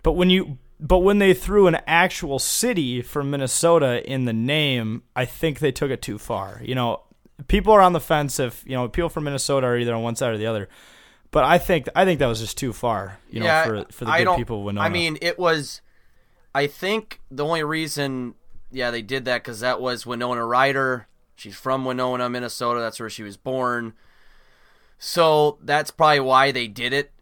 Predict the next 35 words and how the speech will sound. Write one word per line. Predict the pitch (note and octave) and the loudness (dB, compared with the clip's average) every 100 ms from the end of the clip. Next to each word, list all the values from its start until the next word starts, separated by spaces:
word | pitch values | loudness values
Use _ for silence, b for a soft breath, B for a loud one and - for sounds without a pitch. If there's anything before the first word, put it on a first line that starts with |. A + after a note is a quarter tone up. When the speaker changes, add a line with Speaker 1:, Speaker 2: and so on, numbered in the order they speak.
| - | -20
Speaker 2:
uh, | - F2+ A2 B2 - | -20 -18 -18 -18 -10
picking | C#3+ C3+ B2+ | -8 -6 -2
out | B2 A#2 | -2 -2
Winona, | A#2+ A2+ A#2+ C3 C#3 C#3+ | -6 -4 -2 0 -2 -4
if | A2+ A#2 | -10 -6
anything. | B2+ C#3 D#3 D#3 E3 - | -4 -4 -2 -4 -4 -10
But | B2+ C3+ B2+ - _ - | -2 0 0 -2 _ -20
the, | B2 C3+ C3+ | -8 -8 -6
the | C#3 | -8
stereotype, | - - F#3 G#3+ E3+ D#3 C#3+ C#3 _ _ _ _ - | -8 -2 2 2 2 0 0 0 _ _ _ _ -14
if | D3 C#3+ | -12 -10
you're | D#3+ | -8
anything, | D#3+ G#3 B3+ G#3+ G3 | -2 0 0 -2 -2
you're | F3 | 0
gonna | E3 D3+ | -2 -2
pick | - D3+ | -4 -2
out | D#3 C#3+ | -2 -4
that | A#2+ | -6
stereotype | - C#3 C#3 C3+ A#2+ A2 | -6 -6 -4 -4 -6 -6
in | |
a | A2 | -10
town | - C3 A#2+ B2 A#2+ - | -10 -4 -2 -2 -6 -10
in | A2+ | -10
Minnesota. | A#2 A2 - B2 A#2 A2 G2 | -8 -8 -8 -6 -4 -6 -8
You | G2 A#2 | -10 -4
gotta | C#3+ D3 | -2 -2
go, | B2+ | -2
like, | B2+ A#2 | -4 -4
way | A2+ A#2+ | -4 -4
up | A#2+ | -4
north, | A2+ A2+ A#2 A2+ | -6 -8 -6 -6
like, | A2 G2+ - | -8 -10 -12
to | - A#2 | -18 -8
Ely | B2+ C3+ B2 A2 | -4 -4 -6 -6
or, | G#2 G2 F#2+ | -8 -8 -10